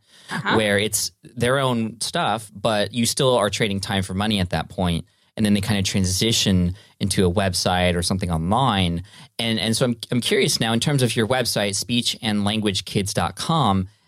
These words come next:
Speaker 1: Mm-hmm.
Speaker 2: what, what are your monetization strategies? How are you able to grow that? Actually, let's go into the history of that website. So when did it start? What was that process like? And kind of how did it grow into something
Speaker 1: Sure.
Speaker 2: profitable?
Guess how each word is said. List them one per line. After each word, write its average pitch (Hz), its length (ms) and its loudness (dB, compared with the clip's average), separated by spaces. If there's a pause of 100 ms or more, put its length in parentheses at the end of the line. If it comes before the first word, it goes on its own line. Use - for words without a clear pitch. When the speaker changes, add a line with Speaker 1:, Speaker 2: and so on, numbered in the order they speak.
(180)
Speaker 1:
Mm-hmm. 247 160 0
Speaker 2:
what, 160 140 2
what 151 160 0
are 175 40 2
your 165 240 2
monetization 123 560 0
strategies? 98 460 0
How 117 180 0
are 139 80 4
you 135 200 2
able 113 220 0
to - 200 -6
grow 101 400 0
that? 78 460 -4 (420)
Actually, - 200 0
let's 139 140 0
go 147 160 2
into 131 160 0
the 107 80 0
history 110 280 0
of 87 60 0
that 110 180 -2
website. 90 400 -2
So 107 100 -2
when 107 160 2
did 117 60 2
it 107 60 2
start? 107 420 0 (640)
What 113 260 0
was 110 140 2
that 107 260 -2 (140)
process 95 420 0
like? 95 300 2
And 90 260 -2 (380)
kind 98 100 0
of 92 80 2
how 101 160 0
did 95 120 0
it 92 60 -2
grow 95 240 2
into 90 160 0
something - 300 0
Speaker 1:
Sure. 359 80 2
Speaker 2:
profitable? 107 440 -2